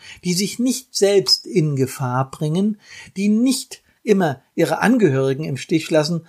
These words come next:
egal zu welcher Tages- und Nachtzeit, wenn der Piepser geht, die sollten sich das hinter die Ohren schreiben.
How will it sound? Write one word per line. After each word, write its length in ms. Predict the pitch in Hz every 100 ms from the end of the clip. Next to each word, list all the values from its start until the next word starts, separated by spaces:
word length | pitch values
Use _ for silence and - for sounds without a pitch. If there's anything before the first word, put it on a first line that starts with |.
| _ -
egal 460 | 170 165 196 208
zu 120 | 190
welcher 280 | 156 147 147
Tages- 280 | 147 135 131
und 80 | 139
Nachtzeit, 340 | 131 - 139
wenn 120 | 135
der 80 | 131
Piepser 400 | 127 - 147 156
geht, 260 | 143 143 - - _
die 120 | 190 220
sollten 420 | 165 143 156 143
sich 220 | 160 -
das 300 | 139 123 - _ _
hinter 300 | - 147 139
die 260 | 131 143 -
Ohren 360 | 151 160 165 120
schreiben. 540 | - 107 101 92